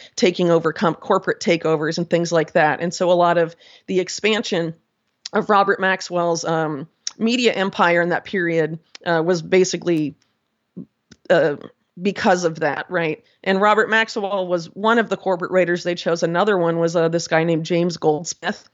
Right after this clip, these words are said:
who I talk about a lot in the book. And Epstein is hanging out at Goldsmith's house as <laughs> early as nineteen seventy-one,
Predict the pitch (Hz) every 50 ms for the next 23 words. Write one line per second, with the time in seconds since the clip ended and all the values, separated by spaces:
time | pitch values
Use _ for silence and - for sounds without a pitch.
0 | _ - - - - - _ - 202 175 180 - 208 185 185 190 165 160 160 165
1 | 156 165 180 196 247 214 180 170 165 160 165 160 151 - - _ _ _ - -
2 | - - - 202 226 339 - - - - 214 196 180 175 170 170 180 226 247 _
3 | _ _ - - 196 196 - - 240 220 214 208 208 202 202 202 190 170 160 -
4 | _ - 180 185 196 214 214 - - 226 180 170 - - - 214 214 233 196 -
5 | - 185 185 208 214 - 226 339 277 302 254 208 208 185 233 226 196 202 214 -
6 | - - 247 240 247 - - - - 220 233 240 254 220 220 196 175 175 170 180
7 | 202 285 320